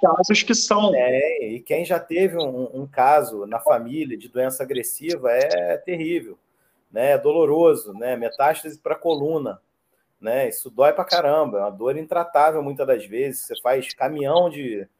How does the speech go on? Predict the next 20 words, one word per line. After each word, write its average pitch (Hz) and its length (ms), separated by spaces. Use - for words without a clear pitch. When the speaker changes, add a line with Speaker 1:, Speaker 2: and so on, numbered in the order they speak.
Speaker 2:
caminhões 151 480
de 160 60
morfina 165 640
pro 127 100
paciente, 135 720
né? 117 220
Então, 135 840
vale 147 280
sim, 117 280
vale 127 220
a 135 40
gente 139 360
pensar 127 420
nessas 127 300
coisas 123 420
sim. 90 220
Speaker 1:
E - 120
fica 226 680
aí 233 200
algumas, 247 920